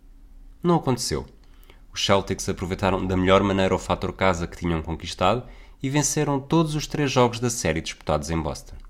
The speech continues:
Nos três de Los Angeles, beneficiaram de uma reviravolta surpreendente no jogo quatro, quando recuperaram de uma desvantagem que chegou a ser de vinte pontos durante o terceiro período.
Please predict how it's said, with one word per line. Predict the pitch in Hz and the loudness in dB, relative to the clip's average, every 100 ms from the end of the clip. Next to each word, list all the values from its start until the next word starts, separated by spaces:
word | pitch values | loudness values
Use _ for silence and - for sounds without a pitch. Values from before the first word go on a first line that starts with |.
| - - - - | -18 -18 -18 -10
Nos | 82 82 | -6 -6
três | - 85 85 | -4 -2 -2
de | - | -2
Los | 82 78 | -4 0
Angeles, | 107 110 95 - - - - - | 0 0 -4 -10 -16 -18 -16 0
beneficiaram | 139 135 - 151 143 | 2 2 0 2 2
de | 139 | 2
uma | 135 135 | 4 4
reviravolta | 127 123 139 135 131 131 127 | 4 0 0 2 2 0 -4
surpreendente | - 127 127 127 117 104 107 | -2 -4 -2 -2 2 2 0
no | 107 | -2
jogo | 92 98 - | 0 -2 -4
quatro, | - 90 - - - - - - | -2 -2 -2 -18 -20 -20 -20 -6
quando | 82 78 | -4 -4
recuperaram | - 85 92 95 92 90 | -6 -4 2 2 4 0
de | 92 | 0
uma | 95 | -2
desvantagem | 87 90 95 107 110 117 | -2 -2 2 2 2 0
que | 117 | -4
chegou | - 117 | -4 -4
a | |
ser | 113 - 104 | -2 -2 -2
de | 101 | -2
vinte | 98 131 165 - | -2 0 0 0
pontos | 104 67 - - - - - | -2 -2 -6 -20 -20 -20 -8
durante | 104 101 80 80 | 2 2 2 -4
o | |
terceiro | - - - | -8 -8 -8
período. | - - - | -10 -10 -12